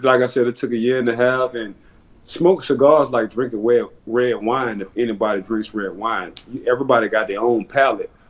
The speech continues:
on what kind of wine they like. If it's red, whether it's a Cab, whether it's a Merlot, whether it's a Pinot, whether it's a Syrah, and whether it's mild, medium, or bold, that's just how it is. Same way with cigars.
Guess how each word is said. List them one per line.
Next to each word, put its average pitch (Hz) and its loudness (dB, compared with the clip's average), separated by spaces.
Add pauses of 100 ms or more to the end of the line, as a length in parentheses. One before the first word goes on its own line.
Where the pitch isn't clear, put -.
(180)
on 107 -4
what 131 2
kind 120 0
of 110 0
wine 139 2
they 101 -4
like. 95 -4 (320)
If 113 -2
it's 113 -2
red, 139 2
whether 107 0
it's - -8
a 82 -4
Cab, 131 2 (420)
whether 110 2
it's - -4
a 98 -4
Merlot, 123 4
whether 110 -2
it's - -18
a 82 -10
Pinot, 123 2 (300)
whether 110 2
it's - -8
a 101 2
Syrah, 127 4 (420)
and 113 -4 (440)
whether 127 0
it's 101 -4
mild, 127 2
medium, 127 -2
or 104 -8
bold, 131 2
that's 123 2
just 127 -4
how 120 0
it 123 -4
is. 131 -4
Same 160 0
way 165 0
with 156 -4
cigars. 135 0